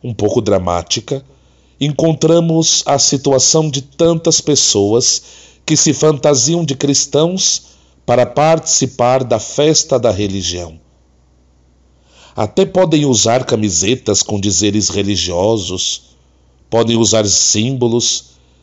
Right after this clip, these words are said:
e até discursos falando o nome de Deus, mas não estão revestidas de Jesus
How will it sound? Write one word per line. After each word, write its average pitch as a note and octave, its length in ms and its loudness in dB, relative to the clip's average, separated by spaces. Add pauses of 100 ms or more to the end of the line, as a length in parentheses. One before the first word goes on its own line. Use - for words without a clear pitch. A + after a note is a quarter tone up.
e C#3+ 120 0
até E3+ 200 2
discursos F#3+ 840 0
falando D#3 380 2
o D3 40 -2
nome C3+ 240 -2
de C#3 120 -4
Deus, F#2 680 -6 (1000)
mas B2+ 260 2
não B2+ 160 2
estão B2+ 300 2
revestidas G#2+ 720 0
de G2+ 100 -2
Jesus G2+ 800 -4